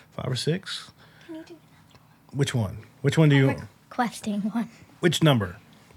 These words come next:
Speaker 2: Um, not twenty-one, 'cause that's literally what you just said.
Speaker 1: Yep.
Speaker 2: Um,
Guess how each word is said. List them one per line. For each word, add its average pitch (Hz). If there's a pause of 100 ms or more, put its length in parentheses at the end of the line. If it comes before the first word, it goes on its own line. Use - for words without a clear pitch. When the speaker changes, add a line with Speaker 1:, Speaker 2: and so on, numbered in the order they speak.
(440)
Speaker 2:
Um, 262 (2500)
not 247
twenty-one, 226
'cause 202
that's 233 (340)
literally 233
what 202
you 233
just -
said. 240
Speaker 1:
Yep. 107 (680)
Speaker 2:
Um, 226